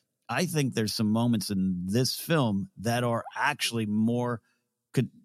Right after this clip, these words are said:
you could consider trademark Indiana Jones than the other films, that,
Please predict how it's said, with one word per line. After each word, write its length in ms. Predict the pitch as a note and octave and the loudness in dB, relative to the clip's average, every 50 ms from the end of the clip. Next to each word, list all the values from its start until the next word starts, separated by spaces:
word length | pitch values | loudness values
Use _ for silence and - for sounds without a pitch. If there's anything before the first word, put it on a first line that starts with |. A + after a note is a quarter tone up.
| _ _ _ - | _ _ _ -6
you 100 | C3 B2 | -6 -4
could 160 | - B2+ A2 | -4 -4 -4
consider 320 | - A2 - B2+ A2+ A2+ | -4 -4 -4 -2 -4 -4
trademark 640 | G2+ - - - B2 B2+ C#3+ C#3 C3 C3 B2+ B2 A#2 | -4 -4 -4 -2 0 2 2 4 4 2 2 0 2
Indiana 360 | C3 B2 A#2 A2+ A2 A2 G#2 G#2+ | 2 2 2 2 2 0 0 0
Jones 340 | F#2 A2 A#2 A#2 A2+ F#2 | 0 0 0 0 -2 -2
than 80 | F#2+ F#2+ | -2 -2
the 100 | F2+ F2 | -2 -2
other 140 | F#2+ F2+ D#2 | -2 -4 -4
films, 400 | - - - - - - - - _ _ _ _ _ _ _ _ - | -8 -12 -16 -18 -18 -18 -20 -20 _ _ _ _ _ _ _ _ -4
that, 220 | A#2 A2 F#2+ - | -2 -2 -2 -2